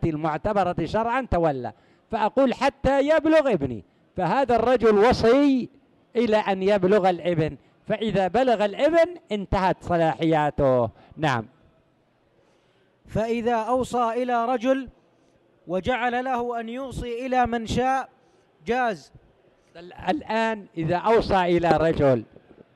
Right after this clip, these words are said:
Speaker 1: وجعل له أن يوصي إلى من شاء جاز. يعني أنا وصيت الشيخ علي وقلت: "ومن حقه أن يوصي من شاء"،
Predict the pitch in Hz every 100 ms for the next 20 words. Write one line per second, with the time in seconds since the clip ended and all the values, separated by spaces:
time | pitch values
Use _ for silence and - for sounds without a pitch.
0 | - _ _ _ _ _ _ _ - _
1 | _ - - _ _ _ - _ - _
2 | _ _ - - 123 151 185 208 190 196
3 | 220 208 214 202 208 208 247 202 - 170
4 | 156 160 196 190 185 175 165 123 208 214
5 | 135 - _ _ _ 170 156 185 220 226
6 | 196 190 - 208 233 247 - - _ _
7 | _ - - - 208 165 175 156 131 _
8 | _ _ _ _ _ - 156 175 220 -
9 | 170 196 196 190 190 160 202 214 - 175
10 | 185 196 233 233 214 _ _ _ _ -
11 | 196 185 185 208 277 254 277 269 262 240
12 | 196 139 160 123